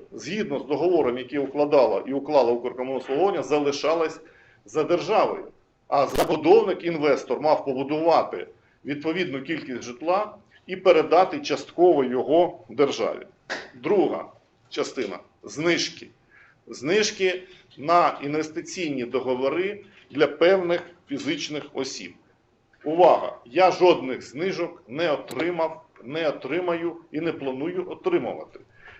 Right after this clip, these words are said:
Ці квартири, ці інвестиційні договори мене особисто не цікавлять. Я не маю в них жодної потреби і ніколи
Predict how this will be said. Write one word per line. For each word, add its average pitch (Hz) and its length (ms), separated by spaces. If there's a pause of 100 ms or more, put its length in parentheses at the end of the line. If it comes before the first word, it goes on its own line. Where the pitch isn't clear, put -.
Ці 202 180
квартири, 170 720
ці - 180
інвестиційні 156 600
договори 143 580
мене 165 580
особисто 139 640
не 147 220
цікавлять. 135 640 (380)
Я 156 180
не 170 120
маю 180 280
в 151 40
них 156 140
жодної 170 380
потреби 156 640 (300)
і 156 80
ніколи 175 760